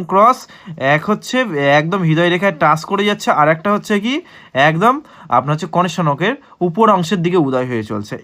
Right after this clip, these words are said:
এই ধরনের বিবাহ রেখা খুব বাজে বলে মনে করা হয়ে থাকে। আরও এক ধরনের বিবাহ রেখা খুব বাজে বলে মনে করা হয়ে থাকে, এই বিবাহ রেখা, বিবাহ রেখায় প্রচুর প্রচুর প্রচুর প্রচুর রেখা কেটে যাচ্ছে, তাদের বিবাহিত জীবনের মধ্যে প্রচুর সমস্যার সম্মুখীন হতে দেখা যায়।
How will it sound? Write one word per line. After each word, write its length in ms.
এই 100
ধরনের 260
বিবাহ 180
রেখা 260
খুব 100
বাজে 220
বলে 180
মনে 180
করা 220
হয়ে 120
থাকে। 260
আরও 220
এক 120
ধরনের 280
বিবাহ 160
রেখা 240
খুব 180
বাজে 200
বলে 180
মনে 200
করা 180
হয়ে 180
থাকে, 200
এই 140
বিবাহ 180
রেখা, 180
বিবাহ 180
রেখায় 300
প্রচুর 360
প্রচুর 280
প্রচুর 320
প্রচুর 240
রেখা 180
কেটে 300
যাচ্ছে, 260
তাদের 260
বিবাহিত 380
জীবনের 360
মধ্যে 200
প্রচুর 280
সমস্যার 380
সম্মুখীন 360
হতে 160
দেখা 260
যায়। 200